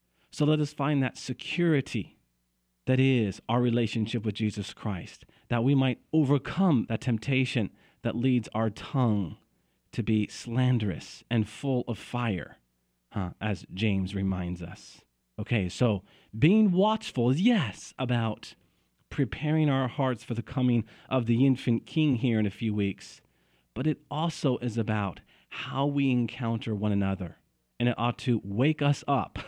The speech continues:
<laughs> There are many things before us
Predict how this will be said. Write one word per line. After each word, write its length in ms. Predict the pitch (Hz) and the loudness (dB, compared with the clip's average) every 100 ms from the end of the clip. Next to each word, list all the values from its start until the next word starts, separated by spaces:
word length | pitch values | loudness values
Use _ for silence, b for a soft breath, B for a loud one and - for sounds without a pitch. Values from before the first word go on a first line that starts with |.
| - | 0
<laughs> 280 | 156 131 131 b b b b b b b - | 2 4 2 b b b b b b b -4
There 140 | 113 | 0
are 60 | 107 | 4
many 260 | 117 156 | 4 4
things 340 | 156 147 139 131 | 2 2 0 0
before 460 | 127 - 143 139 | -2 -4 -2 -2
us 340 | 92 - - | -2 -4 -14